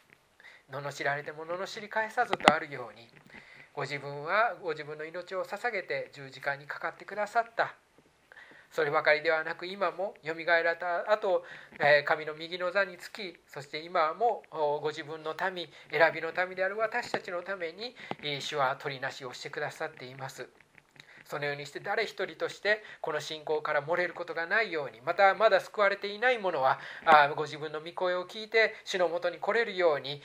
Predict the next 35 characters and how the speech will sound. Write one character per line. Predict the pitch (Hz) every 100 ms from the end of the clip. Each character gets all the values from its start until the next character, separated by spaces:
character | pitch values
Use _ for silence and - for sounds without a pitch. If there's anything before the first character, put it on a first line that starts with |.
| -
主 | -
は | 143 -
今 | 170
日 | 151
も | 208
導 | 170 165 151 143
い |
て | 139
お | 135
ら | 160
れ | 170
ま | 165 156
す。 | 143 143
そ | -
れ | 147 143
は、 | 185 233 - - -
あ、 | 160 151 151
本 | -
当 | 185
に | 175
誰 | 151 170 151
一 | 190
人 | 180
も | 185 180
滅 | 220 220
び | 233
る | 220
こ | 208
と | 202 196
を |
望 | 196 208 240
ま | 233
ず、 | 214 170 - -
主 | - 160
が、 | 180 202